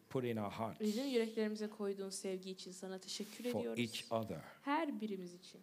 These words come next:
Speaker 1: And Lord, we thank you that this love will continue to grow.
Speaker 2: Baba, teşekkür ediyoruz, bu sevgi büyümeye devam edecek.
Speaker 1: We do not give room to any kind of division.
Speaker 2: Hiçbir türlü ayrıma yer vermiyoruz.
Speaker 1: We continue to keep the bond,
Speaker 2: Bölünmeye.
Speaker 1: the bond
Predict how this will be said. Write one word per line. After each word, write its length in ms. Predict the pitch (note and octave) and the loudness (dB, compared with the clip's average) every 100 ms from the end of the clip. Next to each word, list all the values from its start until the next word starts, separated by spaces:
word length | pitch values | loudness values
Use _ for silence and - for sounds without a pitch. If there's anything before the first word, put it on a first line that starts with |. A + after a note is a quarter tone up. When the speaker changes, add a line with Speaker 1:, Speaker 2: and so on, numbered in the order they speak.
| - | -6
Speaker 1:
And 100 | G#2 | 4
Lord, 220 | A2 A2+ A2+ | 6 6 4
we 80 | - | 4
thank 260 | C3 B2+ | 2 2
you 80 | C3 | 4
that 200 | B2+ A2+ | 6 6
this 240 | C3 - | 2 2
love 200 | B2 C3 | 6 6
will 140 | A#2 A2 | 4 0
continue 420 | A2+ A2 B2 A#2+ | 0 0 0 -2
to 100 | G#2+ G2+ | -2 -2
grow. 240 | F#2+ E2+ G#3 | -2 -2 0
Speaker 2:
Baba, 200 | G#3 A3 | 2 2
teşekkür 400 | A3+ B3+ A#3+ C4 | 0 0 0 0
ediyoruz, 340 | B3 B3 A#3+ | 0 0 -2
bu 60 | B3 | -2
sevgi 420 | B3+ A#3+ A#3 G#3+ | 0 2 2 2
büyümeye 420 | A3+ A3 A3 A3 | 4 4 4 4
devam 300 | G#3 G#3 G3 | 2 0 0
edecek. 340 | F#3 F3 - A#2+ | -2 -4 2 4
Speaker 1:
We 160 | A#2 | 6
do 60 | B2 | 6
not 220 | C#3 B2+ | 6 6
give 200 | C3+ B2 | 4 2
room 240 | A#2+ C#3 C3+ | 4 4 4
to 220 | - A2+ - | 0 -2 0
any 340 | D#3 D#3+ D#3+ D#3 - | 4 6 6 4 2
kind 220 | D#3 D3 | 2 4
of 200 | B2 - | 2 0
division. 500 | G#2+ A#2+ A#2+ G2+ F2+ C#3 | -2 0 0 0 -6 0
Speaker 2:
Hiçbir 500 | D#4+ D#4 - C4 C4 | 2 2 2 0 2
türlü 580 | - A#3+ A3 A3 G#3+ G#3+ | 2 4 8 8 8 6
ayrıma 720 | G#3 G#3 G#3+ G3+ G3+ G3 F#3 - - - - - | 6 8 6 4 4 4 2 -4 -20 -20 -16 4
yer 340 | G3+ G3 G3 | 6 6 6
vermiyoruz. 760 | F#3 F#3 F3+ D#3+ C#3+ - - - | 4 4 0 -2 -4 -6 -6 -4
Speaker 1:
We 80 | G#2 - | -2 2
continue 440 | A#2 A#2+ C3+ C#3 | 2 4 4 4
to 260 | - C3+ A2 - | 4 4 2 4
keep 260 | D3 C#3+ | 4 6
the 140 | C3 F#3+ | 2 4
bond, 100 | G3 | 8
Speaker 2:
Bölünmeye. 600 | C3 C#3 F3+ F3+ F3+ E3+ - - - | 8 8 6 4 2 -2 -10 -10 -2
Speaker 1:
the 220 | G2+ F2+ | 0 8
bond 300 | C3+ C3+ C3 | 10 10 4